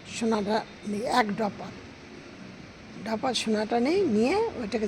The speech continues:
ঝাঁকিয়ে নিয়ে সেই জলটাকে আমি স্প্রে করি। যত শীতের গাছ আছে সেগুলোকে, এই দেখো একটা গাছ আমার কত সুন্দর ফুলটা এসছে,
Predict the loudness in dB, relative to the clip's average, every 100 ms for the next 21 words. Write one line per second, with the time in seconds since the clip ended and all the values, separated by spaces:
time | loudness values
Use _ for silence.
0 | 0 -2 0 2 4 4 2 -2 -10 -12
1 | -4 4 4 4 2 0 2 4 4 2
2 | 0 -4 -6 -6 -8 -10 -12 -14 -14 -14
3 | -10 0 4 4 4 2 4 0 4 4
4 | 6 2 2 0 -2 -6 -6 -10 -14 -16
5 | -16 -14 -14 -14 -14 -14 -2 0 2 0
6 | 0 0 4 4 4 2 0 -2 -2 -2
7 | -2 -2 -4 -6 -6 -6 -6 -6 -8 -6
8 | -6 -6 -6